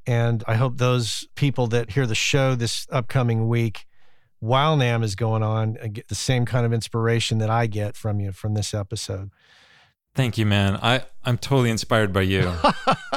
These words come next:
Speaker 2: I, I totally am. I'm inspired by you, and you and I and everybody in,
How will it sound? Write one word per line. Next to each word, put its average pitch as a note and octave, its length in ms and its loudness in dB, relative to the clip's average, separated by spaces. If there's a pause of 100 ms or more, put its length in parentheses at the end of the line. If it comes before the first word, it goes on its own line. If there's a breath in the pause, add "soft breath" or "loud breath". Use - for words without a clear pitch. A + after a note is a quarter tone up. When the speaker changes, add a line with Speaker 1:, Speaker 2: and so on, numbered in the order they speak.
(1000 loud breath)
Speaker 2:
I, D#3+ 180 -2 (120)
I - 20 4
totally E3 340 2
am. D3 220 4
I'm B2+ 160 2
inspired C#3+ 360 0
by C3 100 2
you, B2 340 2
and G#2+ 260 0
you D#3 240 -2
and D#3 160 0
I C3 300 0
and A#2+ 180 0
everybody B2 480 0
in, A2+ 160 0